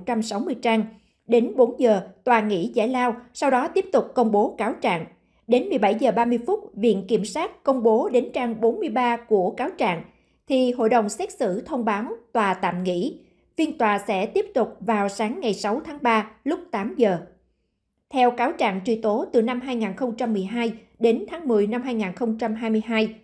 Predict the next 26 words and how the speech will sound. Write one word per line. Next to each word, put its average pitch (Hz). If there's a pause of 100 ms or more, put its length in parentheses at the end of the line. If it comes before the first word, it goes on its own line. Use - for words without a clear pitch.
(240)
bà 220
Trương 254
Mỹ 208
Lan 262 (240)
đã 220
thâu 262
tóm, 240 (180)
nắm 247
giữ 233
trên 262
thực -
tế 240
số 359
lượng 233
cổ 185
phần 196 (300)
gần 220
tuyệt 226
đối 233
của 202
ngân 254
hàng 208
S 262
C 208
B, 202 (640)
từ 233